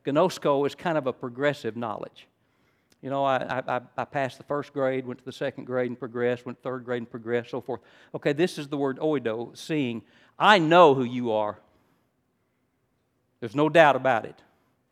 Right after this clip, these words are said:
I know who you are." Now, now look at this. "A-, and a servant girl seeing him as he sat in the firelight and looking intently at him said," now I want to see something else, "This man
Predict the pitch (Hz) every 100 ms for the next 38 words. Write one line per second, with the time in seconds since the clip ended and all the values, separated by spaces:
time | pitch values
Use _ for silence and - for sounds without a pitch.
0 | _ _ _ - 135 156 160 160 160 156
1 | 127 131 143 143 131 135 110 - _ _
2 | _ _ _ _ 165 185 165 - 202 180
3 | 175 160 151 - 202 180 165 160 147 127
4 | - - 151 147 147 - 165 165 139 -
5 | 165 151 135 127 - - - 143 151 202
6 | 202 202 185 165 151 - 202 202 160 135
7 | 123 143 139 135 - - - 196 175 127
8 | 131 160 151 170 151 143 151 151 127 -
9 | - - - 165 185 180 175 175 175